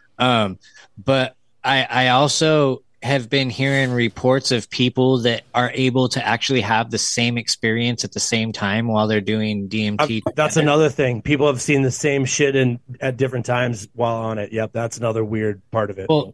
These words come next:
Speaker 1: well, no, and also at the same time, right? So they're, they're actually experiencing the same realm together. Like, they're, they're experiencing the same beings.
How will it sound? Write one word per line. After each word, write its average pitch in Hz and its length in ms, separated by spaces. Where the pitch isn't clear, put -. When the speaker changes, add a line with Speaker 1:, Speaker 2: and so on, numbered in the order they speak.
Speaker 1:
well, 143 200
no, 143 260
and 123 100
also 131 460
at 123 240
the 113 80
same 139 300
time, 101 260
right? 120 320
So 127 220
they're, 123 260
they're 123 280
actually 123 520
experiencing 113 1080
the 110 100
same 123 380
realm 113 580
together. 107 580
Like, 113 260
they're, 120 260
they're 120 340
experiencing 123 720
the 110 60
same 113 380
beings. 101 640